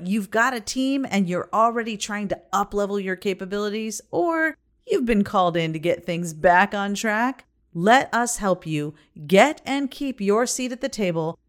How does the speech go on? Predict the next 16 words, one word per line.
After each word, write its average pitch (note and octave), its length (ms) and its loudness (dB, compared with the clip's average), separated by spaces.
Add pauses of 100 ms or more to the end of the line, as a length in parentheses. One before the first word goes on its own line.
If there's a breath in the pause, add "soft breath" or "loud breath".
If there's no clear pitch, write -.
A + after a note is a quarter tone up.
(160)
by E3+ 380 2
unlocking A3 880 0
the G3 160 -4
secrets D#3+ 640 -2
of C#3+ 200 -4
a A#2+ 60 0
high-impact G3 1080 -2
P F3 180 -6
M D#3+ 140 -4
O G#3 380 0
your F3+ 460 2
stakeholders A3 1000 -6
will F#3 380 -2
be F#3 340 -8
begging F#3 600 0
for. A#2+ 440 -4